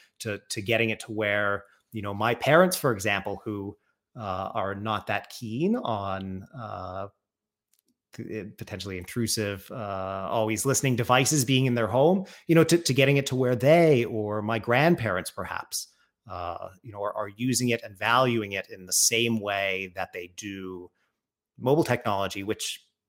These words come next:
I mean, mobile seems like it's been around forever, but really has not been around that, that long. And, and so that, that I think is where there is an,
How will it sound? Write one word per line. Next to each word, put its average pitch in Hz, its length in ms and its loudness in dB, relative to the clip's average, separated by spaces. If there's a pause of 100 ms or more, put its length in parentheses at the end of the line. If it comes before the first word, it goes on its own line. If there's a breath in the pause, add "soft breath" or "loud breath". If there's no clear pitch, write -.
(680)
I - 40 -18
mean, 110 180 -10
mobile 117 240 0
seems 117 200 -2
like 110 100 -4
it's 110 100 -10
been 110 80 -4
around 113 220 0
forever, 135 440 2
but - 180 -4 (360 soft breath)
really 101 200 -4
has 113 120 -2
not 151 180 0
been 143 120 4
around 147 280 8
that, 135 200 4
that 120 180 2
long. 120 440 2
And, 95 260 -10 (160)
and 95 260 -6
so 117 140 -2
that, 143 300 2
that 139 220 4
I 127 120 -2
think 104 200 -4
is 95 140 -6
where 92 560 -2 (380 soft breath)
there 101 200 -8
is 95 240 -8
an, 95 200 -10